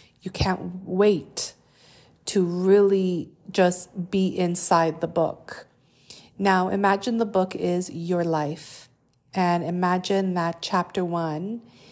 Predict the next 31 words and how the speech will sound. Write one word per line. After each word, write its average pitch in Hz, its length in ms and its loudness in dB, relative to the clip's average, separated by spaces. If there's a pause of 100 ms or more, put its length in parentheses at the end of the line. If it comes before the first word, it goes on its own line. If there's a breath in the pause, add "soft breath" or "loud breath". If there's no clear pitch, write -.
(320 loud breath)
is 170 560 2
a - 60 -2
part 196 500 0
of 170 160 -4
your 170 220 -2
life. 156 600 -6 (580 loud breath)
And 180 180 0
then 170 440 0
the 175 160 -4
last 185 400 0
chapter, 160 720 -2 (200)
let's 160 240 -4
call 160 280 -2
it 156 240 -6
chapter 160 500 -4
forty-four, 160 880 -2 (560 loud breath)
is 190 240 2
the 185 80 0
last 170 400 -2
part 240 240 2
of 180 100 -4
your 160 320 -4
life. 156 520 -6 (840 loud breath)
Now, 196 160 4
let's 208 320 2
say 196 580 2 (500 soft breath)
that 175 480 4 (800)
you 208 160 2
got 190 240 4
caught 185 300 2
up 175 400 -2